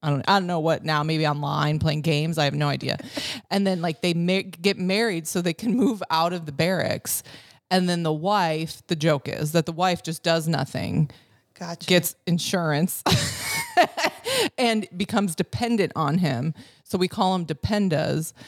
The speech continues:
Speaker 1: They also call 'em triceratops because our insurance is called Tricare. So triceratops, dependopotamuses. <laughs> I shortened it to dependa, but yeah. So that's the joke is, like,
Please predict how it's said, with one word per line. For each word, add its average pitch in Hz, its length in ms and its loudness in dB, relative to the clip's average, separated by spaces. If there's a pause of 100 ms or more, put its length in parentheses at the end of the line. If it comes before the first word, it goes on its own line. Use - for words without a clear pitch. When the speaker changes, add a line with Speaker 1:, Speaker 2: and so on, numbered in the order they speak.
(260)
Speaker 1:
They - 120 0
also 180 460 0
call 170 420 0
'em 151 280 -4
triceratops 170 1040 0
because 160 380 -2
our 151 120 2
insurance 151 420 0
is 156 100 -4
called - 380 0
Tricare. 165 560 0
So - 120 -4
triceratops, 175 880 -2 (420)
dependopotamuses. 175 1300 0 (360)
<laughs> - 360 -18
I 180 40 -8
shortened 175 300 2
it 160 80 0
to 170 80 0
dependa, 160 680 0
but 147 240 0
yeah. - 180 -2
So 143 140 -6
that's 208 240 4
the 180 80 -2
joke 170 300 2
is, 156 140 -4
like, 131 180 0